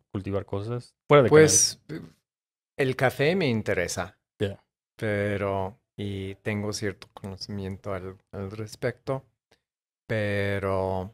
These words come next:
Speaker 2: yo, pues, he matado muchas plantas, ah, de, de muchos tipos y no, no, no soy, no soy muy, no, no soy gran amigo de las plantas.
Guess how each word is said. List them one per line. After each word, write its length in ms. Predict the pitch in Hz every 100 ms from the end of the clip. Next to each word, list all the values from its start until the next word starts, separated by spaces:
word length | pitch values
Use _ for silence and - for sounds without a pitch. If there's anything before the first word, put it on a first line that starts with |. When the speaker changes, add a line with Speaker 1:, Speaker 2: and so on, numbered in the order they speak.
| _ _ _ _ _ _ _ _ _ _ - _ -
Speaker 2:
yo, 420 | 113 113 110 107
pues, 240 | 110 92 -
he 80 | 104
matado 640 | 101 98 104 98 98 104 _ _
muchas 500 | 117 117 110 113 98
plantas, 680 | - 90 87 95 95 - - _ _ _ _ _ _ _ _ _
ah, 380 | 107 98 95 101 _
de, 300 | 107 98 95 - -
de 120 | 104 95
muchos 460 | 92 95 107 92
tipos 540 | - 92 - 92 101 87
y 220 | 85 98 _ -
no, 240 | 95 95
no, 280 | 95 95 107 110
no 200 | 104 104
soy, 400 | 107 101 98 95 _ _ _ _ _ _ _ _ _
no 180 | 113 107
soy 180 | 104 101
muy, 420 | 98 98 98 98 _ _ _ _ _ _ _ _ _ _ _ _ -
no, 260 | 117 110
no 240 | 113 117 117
soy 320 | 120 113 110
gran 300 | 107 107 107
amigo 420 | 104 101 98 101
de 140 | 98
las 220 | 90 90 -
plantas. 600 | 87 85 90 90 92